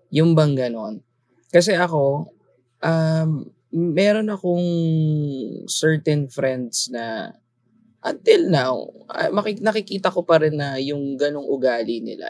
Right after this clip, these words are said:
And I always have that feeling of talking to them na, "Alam mo, ikaw, masyado kang ganto."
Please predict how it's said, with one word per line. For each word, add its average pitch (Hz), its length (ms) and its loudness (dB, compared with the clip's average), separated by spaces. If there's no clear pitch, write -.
And 151 160 -4
I 160 160 0
always 147 560 -2
have 139 320 2
that 131 240 2
feeling 135 480 0
of 120 320 -6
talking 127 400 -2
to 127 80 -4
them 110 240 -6
na, 110 120 -4
"Alam 180 220 2
mo, - 60 0
ikaw, 156 400 2
masyado 156 440 0
kang 147 200 -2
ganto." 131 640 -2